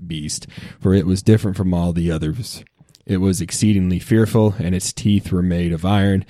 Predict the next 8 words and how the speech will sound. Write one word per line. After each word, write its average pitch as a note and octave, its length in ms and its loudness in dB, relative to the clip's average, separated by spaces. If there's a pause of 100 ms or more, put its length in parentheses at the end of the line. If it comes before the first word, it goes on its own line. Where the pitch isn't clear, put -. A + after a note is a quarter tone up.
(200)
and F#2 140 0
its - 180 -4
nails E2+ 380 -2
of D#2+ 180 -8
bronze. G2 480 2 (100)
It E2 100 0
was F2 180 -2
devouring, G2 760 2